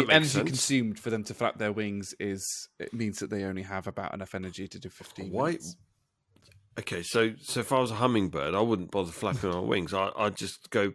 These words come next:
Speaker 1: prop-, Mi-, Mickey Flanagan, do proper fuck all. Literally just lie on the couch and go, <laughs> "I'll just feed in about two hours. I can't be bothered to flap my
Speaker 2: Oh,
Speaker 1: wings."
Speaker 2: dear.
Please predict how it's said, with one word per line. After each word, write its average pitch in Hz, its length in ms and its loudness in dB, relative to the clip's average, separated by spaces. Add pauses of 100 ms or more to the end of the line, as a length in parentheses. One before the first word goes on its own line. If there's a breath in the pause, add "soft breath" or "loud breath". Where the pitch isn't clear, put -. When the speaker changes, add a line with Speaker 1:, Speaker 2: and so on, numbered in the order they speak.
Speaker 1:
prop-, 120 220 -2
Mi-, 117 300 6
Mickey 131 320 4
Flanagan, 98 560 0
do 92 140 0
proper - 340 -4
fuck 95 360 -8
all. 80 240 -2 (540 soft breath)
Literally 127 360 6
just 104 260 -2
lie 117 380 8
on 110 80 6
the 104 80 4
couch - 600 -2 (260)
and 139 140 6
go, 120 300 12 (460)
<laughs> 139 200 -2
"I'll 139 180 8
just 123 240 0
feed 120 320 6
in 104 160 6
about 101 320 6
two 110 240 2
hours. 95 420 4 (360 soft breath)
I 123 100 6
can't 127 260 10
be 127 100 2
bothered 135 480 10
to 110 320 6
flap - 880 4
my 120 160 6
Speaker 2:
Oh, 120 80 6
Speaker 1:
wings." 117 380 6
Speaker 2:
dear. 101 400 -4